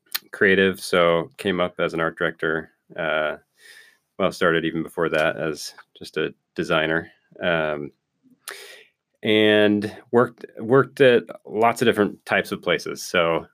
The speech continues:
my journey has been a little bit, uh, erratic and random in different directions. I was telling Dustin on the way down here, if something comes up that sounds really hard and really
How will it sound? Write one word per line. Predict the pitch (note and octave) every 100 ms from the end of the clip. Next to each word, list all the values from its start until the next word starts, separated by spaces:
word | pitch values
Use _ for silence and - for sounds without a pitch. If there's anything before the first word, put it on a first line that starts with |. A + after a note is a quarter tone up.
| -
my | G#2
journey | G2 F#2 F#2
has | E2+
been | - F#2 F2 E2 D#2 -
a | -
little | F2 F2
bit, | E2+ D#2 _ _ _ _ _ _ _ _ _ _ _ -
uh, | E2+ D#2 D#2+
erratic | E2+ D#2+ E2+ E2+ D#2+ -
and | E2 D#2 D2+ - - _ -
random | E2+ E2+ F2 E2
in | E2
different | D#2+ E2+ -
directions. | F2 - F#2 E2+
I | E2
was | D#2+
telling | - D#2+ D#2 D2 _ _
Dustin | F#2 E2+ F2
on | D#2
the |
way | D#2+
down | D#2+ E2+
here, | E2 F2 E2 - - - _ -
if | G2+
something | - A2 A#2
comes | G2+ G#2+ F2+
up | F#2 G2 - -
that | G2+ E2+ - - - -
sounds | - A2 G2+ F#2+
really | F2+ F#2+ G2+
hard | F#2+ F#2 F#2 G2+ G#2 -
and | F#2+ F#2 F2+ E2
really | F#2 F2+ F2+